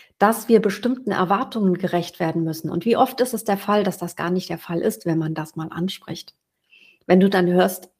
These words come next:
„Ist doch kein Problem.“ Und du fragst dich, „Warum habe ich das dann schon so lange so gemacht, <laughs> wenn's doch andersherum kein Problem ist und für mich leichter ist?“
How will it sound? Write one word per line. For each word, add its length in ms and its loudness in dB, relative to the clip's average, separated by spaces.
„Ist 220 2
doch 120 0
kein 220 0
Problem.“ 680 2
Und 140 2
du 100 6
fragst 360 0
dich, 240 -2
„Warum 280 4
habe 140 2
ich 80 0
das 160 -6
dann 160 -2
schon 180 0
so 120 4
lange 220 4
so 140 2
gemacht, 720 2
<laughs> 800 4
wenn's 260 4
doch 160 4
andersherum 760 6
kein 260 6
Problem 460 4
ist 100 4
und 160 -2
für 100 2
mich 200 2
leichter 500 0
ist?“ 200 -6